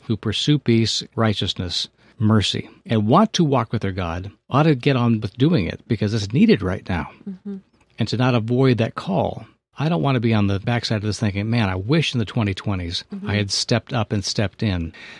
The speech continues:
Speaker 1: Not to call out everybody else's sin, but to not be the one that's causing sin to happen by the things I do that I let go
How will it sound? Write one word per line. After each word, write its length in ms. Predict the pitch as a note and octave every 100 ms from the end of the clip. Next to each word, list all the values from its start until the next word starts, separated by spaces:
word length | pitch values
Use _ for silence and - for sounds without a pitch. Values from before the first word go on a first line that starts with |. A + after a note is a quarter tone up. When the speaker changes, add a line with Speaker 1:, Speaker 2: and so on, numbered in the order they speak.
| -
Speaker 1:
Not 260 | B2+ F#3 -
to 80 | -
call 420 | - D#3+ D3+ C#3
out 180 | A#2+ C3
everybody 480 | C3+ C#3+ B2+ A2+
else's 320 | A2+ G#2 - -
sin, 560 | - G3 C#3 F2+ G2 - _ - _ _
but 160 | D3+
to 100 | -
not 260 | C3+ F3+ G#3+
be 100 | C3+
the 100 | A#2+
one 340 | A2 A2+ A2+ B2
that's 220 | A#2+ -
causing 560 | - - F3 F#3 G#2 F#2
sin 300 | - A#2 A2
to 80 |
happen 440 | A2 D3 - G#2 G#2+
by 100 | -
the 100 | A2
things 160 | G#2 A2+
I 60 | G2
do 260 | B2 F#3+
that 160 | E3 A2+
I 60 |
let 480 | G#2+ A#2+ - G3 D3
go 480 | A#2+ B2+ G#2 G#2+ C#3+